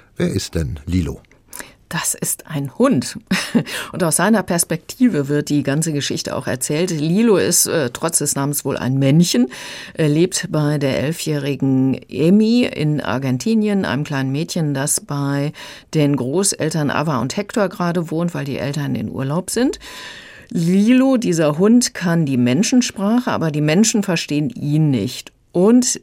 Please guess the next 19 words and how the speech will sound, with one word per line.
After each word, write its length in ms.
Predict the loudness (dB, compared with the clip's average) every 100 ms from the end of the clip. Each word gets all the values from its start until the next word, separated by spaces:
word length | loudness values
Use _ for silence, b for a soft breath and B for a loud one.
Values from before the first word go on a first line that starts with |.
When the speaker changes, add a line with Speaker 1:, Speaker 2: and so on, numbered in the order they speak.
| -4
Speaker 2:
Lilo 420 | 0 2 0 0
kann 240 | 0 -2
auch 240 | -2 -4 -4
Gefühle 600 | -6 -4 0 2 2 0
riechen. 500 | -2 -2 -2 -4 -4
Also 360 | -4 -4 -4 -6
Trauer 580 | -4 -2 0 0 -2
riecht 300 | -4 -6 -6
hier 200 | -6 -4
beispielsweise 840 | -2 -2 -4 -4 -6 -6 -6 -4 -2
nach 240 | -2 -2 -6 B B B
vergammelter 640 | -8 -2 2 2 2 -2
Zitrone, 840 | -2 -6 -8 -4 2 4 2 0 -2
Angst 560 | -2 0 0 -2 -4
nach 400 | -2 -2 -2 -6
Hefe 320 | -4 -4 -2 -6
und 160 | -6
so 120 | -6 -4
weiter. 360 | -4 -2 -4